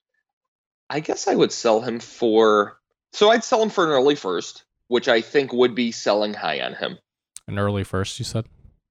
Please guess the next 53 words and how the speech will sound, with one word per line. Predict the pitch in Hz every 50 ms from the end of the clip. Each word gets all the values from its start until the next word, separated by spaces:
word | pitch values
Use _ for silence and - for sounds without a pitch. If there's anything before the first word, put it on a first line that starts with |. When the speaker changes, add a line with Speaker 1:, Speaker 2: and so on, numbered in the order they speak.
| _ _ _ _ _ _ _ _ _ _ _ -
Speaker 1:
An | 120 123
early | 127 143 147 151 139
twenty | 127 - - 151 135 131
twenty | 127 - 139 120 117
first, | - - 85 -
the | - 98
top | - - 135 117 117 -
four. | - - - - 120 104 - - - - _ _ _ _ _ _ _ _ _ _ -
Speaker 2:
Okay, | - 151 - 170 143 127 -
yeah, | - 127 123 104 90
I'd, | 92 101 107 107 -
I'd | - 110 107 101 110 110 _ _ _ _
sell | - - - 95 90 87
at | 85
that | - 92 90 -
price | - 87 87 87 - -
as | 95 90
well. | 95 92 - - _ _ _ - - - _ _ _ -
Um, | - 101 95 92 87 87 87 85 85 - - - _ _ _ _ _ _
I, | - 120 143 147 123 143
I | 135
think | - 143 139 127 -
early | - 123 123 127 123 123 117
mid, | 107 104 101 104 101 101 101 104 104 - - -
mid | 113 117 127 123 117
first | - - 120 110 110 - - -
at | 101 -
the | -
very | 90 87 95 90 87 87
least. | 82 87 87 87 87 - - - - -
Uh, | - 87
you're | 87 90 92 92
certainly | - - - 120 110 104 98
not | 98 98 95 92 -
selling | - - 95 90 90 87
him | 82 85
for | - -
less | 90 85 87 85 - - -
than | - 82 82 85 85
where | 85 87 87
you | 87 87 82
probably | - - 101 90 87 85
drafted | 80 87 85 85 85 - - 90 82
him | 87 82 85
in | 82 82
the | 82 85
top | - 101 87 85 _ -
five | - - 85 87 85 -
picks | - 95 90 - -
of | -
last | 87 87 87 87 - - -
year, | - 90 85
right? | 85 85 87 85 87 87